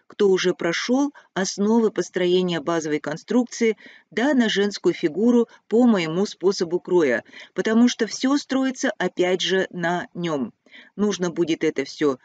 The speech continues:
знать, уметь делать, и только применив определенные инструменты,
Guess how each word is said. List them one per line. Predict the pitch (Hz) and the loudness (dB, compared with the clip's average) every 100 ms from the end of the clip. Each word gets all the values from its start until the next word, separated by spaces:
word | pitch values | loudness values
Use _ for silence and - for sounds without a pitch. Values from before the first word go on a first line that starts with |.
| _ - | _ -16
знать, | 165 214 269 294 - | -4 2 2 0 -4
уметь | - 175 180 254 233 | -4 0 2 2 0
делать, | 220 254 254 247 - | 0 2 2 0 -4
и | 226 | -6
только | 208 220 - 170 | 0 0 0 -4
применив | - 190 190 185 170 165 | -2 -2 0 0 -2 -6
определенные | - 160 185 180 160 151 143 | -10 -8 -2 0 0 -2 -6
инструменты, | - 240 285 320 294 269 | -6 -2 -2 -2 -2 -4